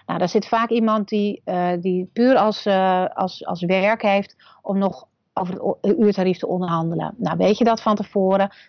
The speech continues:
Ja, zorg ervoor dat je er wat marge in hebt zitten om, eh, om tot een overeenstemming te kunnen komen. Dus ga niet helemaal op je, op je, eh, laagste tarief zitten. Maar zit je bijvoorbeeld in de creatieve sector en je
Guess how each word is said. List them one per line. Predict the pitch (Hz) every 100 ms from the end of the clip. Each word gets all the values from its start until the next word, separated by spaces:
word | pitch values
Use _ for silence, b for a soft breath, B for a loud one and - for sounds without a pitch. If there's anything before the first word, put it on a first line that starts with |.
| B
Ja, | 180 185 -
zorg | 175 202 220
ervoor | 190 196 190
dat | 196
je |
er | 196 196
wat | 185 175
marge | 196 220 196 -
in | 196
hebt | 180 -
zitten | 185 170 190 220 B B B -
om, | 208 196 190
eh, | 185 180 180
om | - 202
tot | 196 196
een |
overeenstemming | 175 175 185 190 - 170 170
te | -
kunnen | 160 165
komen. | 160 160 160
Dus | 165 175
ga | 196
niet | 190 214
helemaal | 190 180 170
op | -
je, | 190 185 b b b -
op | 190
je, | - 185 - - _
eh, | 196 185
laagste | 180 190 190 - 175
tarief | 180 214 -
zitten. | 170 156 160 - B B _
Maar | 208 202
zit | 247
je | 226
bijvoorbeeld | 214 254 240
in | -
de | 226
creatieve | 233 220 214 254 226
sector | - 170 160 - 165 180
en | - 196 196
je | 196 185